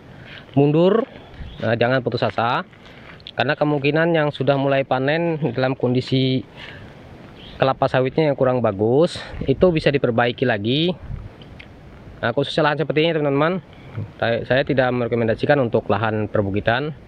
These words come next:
karena lahan perbukitan berbeda dengan lahan rawa gambut ataupun lahan gambut yang rawan tergenang air.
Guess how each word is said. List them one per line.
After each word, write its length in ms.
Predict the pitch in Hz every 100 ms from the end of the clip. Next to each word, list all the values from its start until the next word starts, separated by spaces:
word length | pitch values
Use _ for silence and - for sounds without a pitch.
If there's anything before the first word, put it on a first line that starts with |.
| - - - - -
karena 160 | 110
lahan 200 | 127 127 113
perbukitan 400 | 104 110 135 123
berbeda 640 | 101 104 113 135 151 160
dengan 160 | 113 104
lahan 240 | 101 98
rawa 140 | 101 92
gambut 320 | 98 117 143 - - - - - - - - - - -
ataupun 400 | 98 101 127 117
lahan 200 | 113 104
gambut 400 | 104 120 156 - -
yang 480 | 107 110 113 110 107 - - - -
rawan 680 | 104 107 135 156 160 160 151 - - -
tergenang 560 | 104 113 120 139 139 110
air. 360 | 120 143 -